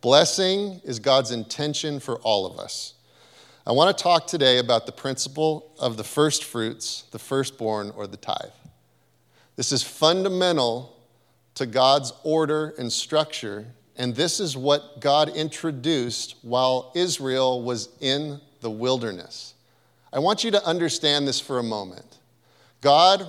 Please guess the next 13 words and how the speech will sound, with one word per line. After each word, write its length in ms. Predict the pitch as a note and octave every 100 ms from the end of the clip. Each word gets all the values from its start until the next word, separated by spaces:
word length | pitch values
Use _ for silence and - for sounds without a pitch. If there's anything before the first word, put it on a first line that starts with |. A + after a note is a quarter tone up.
| C3
rescues 880 | C#3+ F3 - - G3+ G#3 F3+ - - -
Israel 520 | D#3+ B2+ B2 B2+ B2+
from 240 | - A#2+ A2+ D3
Egypt. 640 | D3+ - A2+ - - - _ _ _ _ _ _ _
They 100 | B2
were 240 | A#2+ C#3+ G3
slaves. 800 | - E3 C3 A2+ C#3 F3 - - _ _ _ _
How 80 | C#3+
much 180 | D#3+ D#3
money 240 | D#3+ D#3+
were 160 | C#3 A#2+
they 140 | G#2+
making? 340 | G#2 F#2+ F#2+